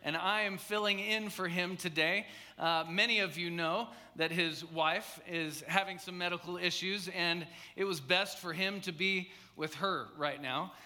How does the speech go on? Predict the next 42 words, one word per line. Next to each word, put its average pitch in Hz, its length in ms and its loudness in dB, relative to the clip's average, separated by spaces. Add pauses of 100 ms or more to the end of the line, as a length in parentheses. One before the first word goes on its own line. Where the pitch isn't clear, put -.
(160)
Uh, - 140 4
he 175 160 0
did 196 240 2
tell 196 200 4
me 202 280 0
to 180 300 -4
tell 185 300 2
you 208 400 0 (380)
that 160 100 -2
he 190 300 2
appreciates 185 800 2
your 156 100 -2
prayers 175 480 0
for 151 140 -4
her 196 320 0 (440)
and 175 220 2
for 160 180 -6
him, 196 360 2
and 151 120 -4
she 180 220 0
also 170 500 2 (240)
appreciates 175 640 0
your 156 100 -4
prayers 170 420 -2
as 143 120 -6
well. 165 300 4
And 165 140 -2
just 180 220 -4
from 165 260 -2
me, 185 280 4
I 156 140 2
would 170 180 -6
say 165 280 2
continue 196 680 -2 (440)
to 180 80 -4
pray 196 260 2
for 196 160 -4
Debbie. 175 340 0 (380)
Pray 165 160 2
for 160 180 -6
her 147 160 -2
healing. 220 480 0